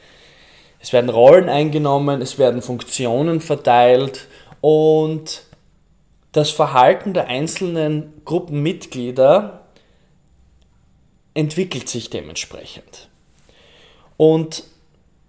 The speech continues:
ich möchte gleich zu Beginn mitgeben, dass dieses Rollen- und Gruppenverhalten nicht nur im Business-Kontext gilt. Du kannst dieses Rollen- und Gruppenverhalten eins zu eins zum Beispiel auf deine Familie umlegen,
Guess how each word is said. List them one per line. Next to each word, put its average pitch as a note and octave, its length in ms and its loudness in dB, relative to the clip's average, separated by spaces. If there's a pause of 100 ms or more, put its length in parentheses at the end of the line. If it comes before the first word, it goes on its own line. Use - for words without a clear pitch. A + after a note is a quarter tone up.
(460)
ich D3 180 -6
möchte F3 340 0
gleich D3 320 0
zu E3 140 -2
Beginn F3 420 -2
mitgeben, D3+ 640 -2
dass D3 180 0
dieses C#3+ 480 -2
Rollen- C#3+ 320 4
und D3+ 140 -4
Gruppenverhalten D3+ 920 -6 (200)
nicht F3 260 -8
nur D3+ 100 -4
im C3 120 -12
Business-Kontext - 880 -8
gilt. - 380 -18 (1040)
Du C#3 80 -10
kannst D3 280 0
dieses D3+ 240 -4
Rollen- C3+ 280 6
und D3+ 120 -6
Gruppenverhalten D3+ 760 -4
eins B2 320 -10
zu D3 120 -6
eins C3 280 -4
zum C#3 120 -6
Beispiel C3 280 -4
auf C3+ 80 -4
deine C3+ 220 -4
Familie C3+ 520 -8
umlegen, G2 440 -14